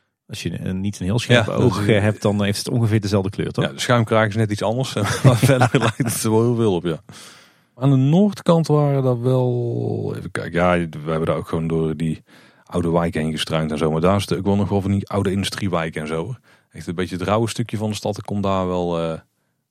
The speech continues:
Speaker 2: daar wel tot zijn recht. De armen
Speaker 1: Mag ik wat zeggen?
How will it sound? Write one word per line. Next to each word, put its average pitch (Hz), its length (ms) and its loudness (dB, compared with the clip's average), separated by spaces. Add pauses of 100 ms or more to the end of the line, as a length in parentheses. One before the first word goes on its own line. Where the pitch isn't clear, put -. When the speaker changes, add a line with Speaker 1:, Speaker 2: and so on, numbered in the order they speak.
(120)
Speaker 2:
daar 85 220 -4
wel 82 260 -8 (280)
tot - 140 -14
zijn - 200 -8
recht. - 280 -18
De - 100 -12
armen 101 540 -2 (560)
Speaker 1:
Mag 120 160 2
ik 123 80 -6
wat 120 140 0
zeggen? 175 400 -2